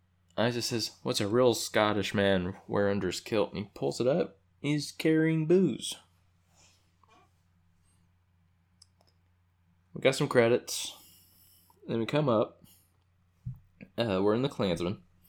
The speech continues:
Uh, Jack, Victor, Tom, and I believe Winston was the other one.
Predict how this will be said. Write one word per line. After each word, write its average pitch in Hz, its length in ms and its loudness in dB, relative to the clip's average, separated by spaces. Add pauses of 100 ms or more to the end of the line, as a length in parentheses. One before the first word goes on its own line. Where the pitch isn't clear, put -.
(960)
Uh, 90 440 -4 (2000)
Jack, 117 400 0
Victor, 104 680 0 (600)
Tom, 98 600 0
and 92 160 -2
I 87 40 -2
believe 98 300 -2
Winston 98 380 -2
was 85 180 0
the 82 100 0
other 95 180 2
one. 95 240 0